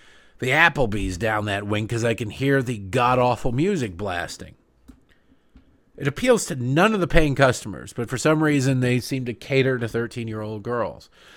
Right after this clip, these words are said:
So the Oscars had D Js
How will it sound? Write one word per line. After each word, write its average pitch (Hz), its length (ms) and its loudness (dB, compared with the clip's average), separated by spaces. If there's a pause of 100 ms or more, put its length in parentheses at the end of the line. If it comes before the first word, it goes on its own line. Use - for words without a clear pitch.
(240)
So 147 280 8
the 139 200 2
Oscars 180 520 6
had 147 340 2
D 220 200 0
Js 135 540 0